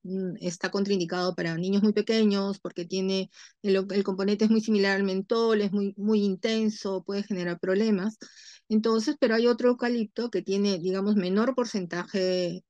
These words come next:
de, de, de ese componente y se puede utilizar en niños sin ningún tipo de problemas, ¿no?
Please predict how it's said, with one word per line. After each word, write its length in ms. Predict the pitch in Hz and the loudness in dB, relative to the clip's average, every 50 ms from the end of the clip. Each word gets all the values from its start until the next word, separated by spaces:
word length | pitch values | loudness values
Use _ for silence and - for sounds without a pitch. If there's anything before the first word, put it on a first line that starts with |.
| _ | _
de, 380 | - 180 175 180 180 175 175 - - | -6 -2 -2 0 0 -2 -4 -8 -8
de, 440 | 190 185 185 185 180 180 175 170 170 | -4 0 0 2 2 2 2 0 0
de 120 | 180 185 | 0 0
ese 440 | 185 185 - 220 196 190 190 180 170 - | 0 0 -2 -4 -2 0 0 -2 -2 -4
componente 600 | 180 190 202 202 214 214 208 190 190 196 240 254 | -6 -6 -2 0 0 2 2 0 -2 -2 -4 -2
y 120 | 233 208 | -2 -2
se 120 | - - 202 | -2 -4 -2
puede 180 | - 247 294 | 0 0 0
utilizar 400 | 285 - 226 196 190 - 202 185 | 0 -2 -4 -6 -6 -6 -6 -6
en 120 | 190 190 196 | -4 -4 -2
niños 260 | 196 202 208 214 208 | 0 0 2 0 0
sin 140 | - - 170 | -2 -4 -6
ningún 220 | 165 165 180 196 202 | -6 -4 -4 -4 -4
tipo 180 | 214 196 202 | -2 -2 -4
de 60 | 185 | -4
problemas, 440 | 170 165 165 170 190 185 165 147 - - - | -4 -4 -4 -4 -4 -4 -6 -8 -12 -10 -8
¿no? 160 | 208 233 - | -8 -8 -8